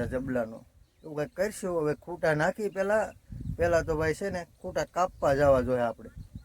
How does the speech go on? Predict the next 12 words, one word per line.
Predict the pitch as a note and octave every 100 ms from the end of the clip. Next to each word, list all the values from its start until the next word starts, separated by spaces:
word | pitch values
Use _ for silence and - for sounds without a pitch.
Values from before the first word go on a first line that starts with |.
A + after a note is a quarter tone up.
| - -
હવે | C3 B2+
જોઈએ | A#2+ D#3+ G3
છીએ | F3+ F#3+ F3+ F#3 - - _ _ _ _ -
કેમ | E3 C3 -
થાય | F#3+ E3+
છે, | C#3+ C3 A#2+ -
તો | F#3
કન્ટિન્યુ | A3+ B3 B3 A#3 A3+
બ્લોગમાં | F#3 G#3 A3+ G3 E3+
બન્યા | F3 A#3 B3 A#3+
રહો | A#3
તમે. | A3+ A3+